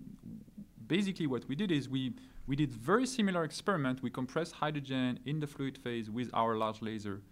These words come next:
And the diagnostic is very similar to what the, our colleague did. And the, the main difference is that our experiment is ten times faster, ten to a hundred times faster. And what we found is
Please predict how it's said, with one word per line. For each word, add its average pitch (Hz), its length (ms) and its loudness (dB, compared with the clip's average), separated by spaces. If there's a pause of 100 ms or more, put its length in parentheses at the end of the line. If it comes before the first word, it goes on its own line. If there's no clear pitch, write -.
(680)
And 117 340 0 (960)
the 127 100 2
diagnostic 151 640 4
is 135 200 -2
very 156 200 4
similar 170 360 2
to 151 140 -4
what 131 280 0
the, 117 260 0
our 110 220 0
colleague 190 340 2
did. 117 340 0 (320)
And 117 320 -2 (140)
the, 123 140 0 (200)
the 135 100 2
main 214 220 8
difference 185 380 4
is 143 200 0
that 135 340 6 (120)
our 156 220 8
experiment 165 540 0
is 139 400 -2
ten 151 180 2
times 139 240 2
faster, 120 440 2
ten 156 360 -2
to 147 120 -2
a 127 40 0
hundred 135 260 -4
times 117 280 -6
faster. 117 420 -2 (300)
And 139 160 6
what 147 160 6
we 139 80 4
found 196 400 10
is 139 520 2